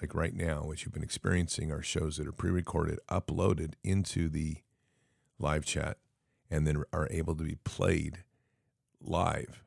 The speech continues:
And that's very helpful on other ways, to be honest. Like if I'm traveling, that's one of the most helpful things that I can have because I can literally pre-record shows and then be able to play them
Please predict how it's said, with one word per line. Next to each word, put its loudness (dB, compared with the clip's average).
And 0
that's -2
very 4
helpful 2
on -2
other 4
ways, 0
to -20
be 0
honest. 0
Like -4
if -4
I'm -4
traveling, 2
that's -6
one 4
of 2
the 0
most -4
helpful 0
things 0
that -2
I -2
can -6
have -2
because -6
I -6
can -4
literally 0
pre-record -2
shows 2
and 2
then 2
be 0
able -2
to -6
play 2
them -2